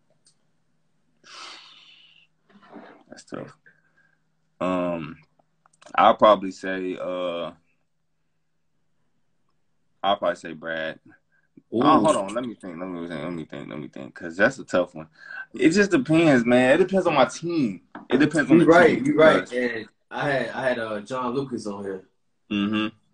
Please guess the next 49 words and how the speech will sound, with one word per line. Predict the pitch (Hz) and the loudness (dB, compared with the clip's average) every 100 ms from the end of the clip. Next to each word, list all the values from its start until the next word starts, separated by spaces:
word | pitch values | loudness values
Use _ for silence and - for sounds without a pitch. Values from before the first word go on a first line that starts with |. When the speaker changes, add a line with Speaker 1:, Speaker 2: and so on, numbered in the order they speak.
| _ - | _ -8
Speaker 2:
And | 104 107 | -6 -4
he | 131 | -4
broke | 127 127 117 | 0 2 2
it | 107 | 0
down | 123 113 107 | 0 0 -4
to | 120 | -4
me. | 107 | -2
He | 110 113 | -2 -2
was | 104 | -4
like, | 95 92 | -8 -10
"Bro, | 98 92 | -10 -8
look | 107 107 | -6 -6
at | 98 | -6
it | 98 | -6
like | 95 92 | -8 -10
this." | 92 - _ _ _ _ _ _ _ _ | -14 -16 _ _ _ _ _ _ _ _
Every | 110 135 143 | -2 0 0
team | 135 143 135 120 | 0 0 2 2
that | 107 | 0
Jimmy | 104 120 117 | 0 0 0
Butler | 107 123 120 | 0 2 2
has | 113 104 98 | 0 -2 -2
went | 123 123 | -4 -2
to | 139 139 139 139 _ _ _ _ _ _ _ _ _ - | 0 0 0 -6 _ _ _ _ _ _ _ _ _ -4
got | 104 95 92 | -2 -2 -4
better. | 104 - - _ _ _ _ _ _ | -6 -6 -18 _ _ _ _ _ _
Speaker 1:
Right. | - 82 95 | -2 2 2
Speaker 2:
That | 131 - | -2 -4
Minnesota | 127 123 127 123 117 | 0 2 2 2 2
team, | 123 117 117 101 | 0 0 -2 -2
they | 107 117 | 0 0
didn't | 117 | 0
make | 113 104 | -4 -6
the | |
playoffs | 107 117 110 107 | -4 -2 0 -4
in | 101 | -4
years. | 104 104 101 98 | -2 0 -2 -2
They | 107 | -2
went | 104 104 | -2 -6
to | 95 | -10
the | |
playoffs. | 92 98 87 - - _ _ _ - | -8 -8 -8 -14 -20 _ _ _ -6
That | 113 | -4
Speaker 1:
For | 123 | -2
sure. | 127 | 0
Speaker 2:
Philly | 127 123 | 0 0
team, | - 127 127 120 107 | 0 -4 0 -2 0
they | 110 | 0
was, | 113 107 | 0 -2